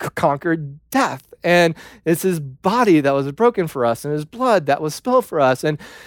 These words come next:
and it's something that f-, for a long, long, long time, people came together to do this tangible act.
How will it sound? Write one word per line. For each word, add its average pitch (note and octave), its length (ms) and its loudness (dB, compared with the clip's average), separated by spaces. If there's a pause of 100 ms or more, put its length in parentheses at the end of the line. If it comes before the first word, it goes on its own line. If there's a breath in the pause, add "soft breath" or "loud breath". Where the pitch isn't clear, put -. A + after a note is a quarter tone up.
(260 loud breath)
and F#3+ 200 6
it's F#3 140 6
something E3+ 1000 -2
that F3 240 6
f-, - 440 -16 (240)
for F3 240 6
a D#3+ 160 0
long, F3 760 0
long, F3+ 720 0
long D#3+ 480 -2
time, D#3+ 520 -2 (260 soft breath)
people F3 360 -4
came A3+ 540 -4
together D#3+ 800 -2
to C#3 160 -8
do G3 300 -6
this D3+ 260 -2
tangible C3 680 -6
act. G#3+ 420 -6